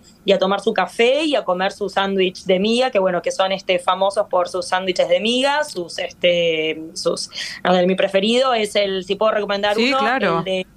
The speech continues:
Speaker 1: crudo, el
Speaker 2: Ay,
Speaker 1: de
Speaker 2: pará que se me
Speaker 1: crudo.
Speaker 2: cort-, se me cortó, ¿cuál era, perdón?
Speaker 1: El de jamón crudo,
Speaker 2: Sí.
Speaker 1: rúcula, tomates disecados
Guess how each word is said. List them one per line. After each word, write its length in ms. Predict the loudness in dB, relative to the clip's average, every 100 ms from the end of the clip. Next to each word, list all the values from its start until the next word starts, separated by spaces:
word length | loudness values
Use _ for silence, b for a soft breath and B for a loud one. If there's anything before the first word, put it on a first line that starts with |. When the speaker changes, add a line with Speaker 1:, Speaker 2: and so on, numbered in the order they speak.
| -20 _
Speaker 1:
crudo, 580 | -2 2 2 2 2 -2 b b b b 0
el 100 | 2
Speaker 2:
Ay, 80 | 4
Speaker 1:
de 60 |
Speaker 2:
pará 160 | 4 2
que 80 | 2
se 80 | 2
me 80 | 2
Speaker 1:
crudo. 80 | 2 0 -2
Speaker 2:
cort-, 40 |
se 100 | -2
me 100 | 0
cortó, 300 | 0 0 0
¿cuál 140 | 0 2
era, 140 | 0
perdón? 360 | 0 0 0 -4 _ _ _ _ _ _ -20 _
Speaker 1:
El 240 | 2 2
de 180 | 2 0
jamón 360 | 0 0 0 0
crudo, 540 | 0 2 2 2 2
Speaker 2:
Sí. 260 | 0 0 0
Speaker 1:
rúcula, 640 | -2 -4 -4 0 0 0 -4 _ _ _ 0
tomates 400 | 0 2 0 -2
disecados 920 | -2 -2 0 2 2 2 0 -2 -8